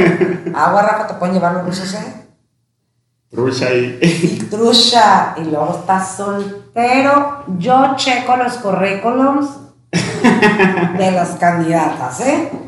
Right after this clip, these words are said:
Speaker 2: No, ya es pa' que se cuiden.
Speaker 1: Pa' que se anoten.
Speaker 2: Pa' que se anoten, aguas. Rafita, ¿cuál fue tu sueño a lo que te ibas a dedicar?
Speaker 1: Mira, mi sueño,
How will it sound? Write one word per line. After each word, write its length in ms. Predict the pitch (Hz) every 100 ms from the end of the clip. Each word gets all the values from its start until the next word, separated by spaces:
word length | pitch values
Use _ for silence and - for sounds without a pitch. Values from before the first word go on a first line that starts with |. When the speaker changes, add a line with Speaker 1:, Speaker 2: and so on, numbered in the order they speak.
| - _ _ -
Speaker 2:
No, 320 | - 175 165
ya 120 | 160
es 60 | 160 -
pa' 160 | 170 170
que 100 | 156
se 260 | 165 160
cuiden. 280 | 185 175 156
Speaker 1:
Pa' 140 | 123 123
que 80 |
se 100 | 131
anoten. 460 | 120 123 151 135 117
Speaker 2:
Pa' 180 | 180 175
que 100 | 175
se 140 | 190
anoten, 560 | 185 190 190 185 160 170
aguas. 580 | 175 - 131 123 - - - _ _ _ _ _
Rafita, 720 | 208 233 233 233 226 - - - -
¿cuál 240 | 247 262
fue 100 | 262
tu 140 | 262 262
sueño 360 | - 247 240
a 40 | 240
lo 120 | 226
que 60 | 190
te 120 | 190
ibas 220 | 175 180
a 140 | 196 170
dedicar? 540 | 151 143 147 - - - _ _ _ _
Speaker 1:
Mira, 260 | 110 123 131
mi 220 | 123 110
sueño, 920 | 107 123 139 160 175 185 185 - -